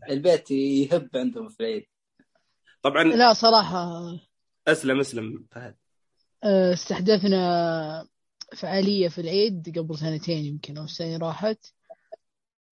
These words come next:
Speaker 3: أه، نسوي قرعة بيننا إحنا في العائلة. أه، كل واحد يسحب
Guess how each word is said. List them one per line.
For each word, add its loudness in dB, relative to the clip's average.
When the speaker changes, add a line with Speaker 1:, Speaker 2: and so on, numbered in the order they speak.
Speaker 3:
أه، -8
نسوي 0
قرعة 2
بيننا -2
إحنا -10
في -14
العائلة. -6
أه، -6
كل 2
واحد 6
يسحب -4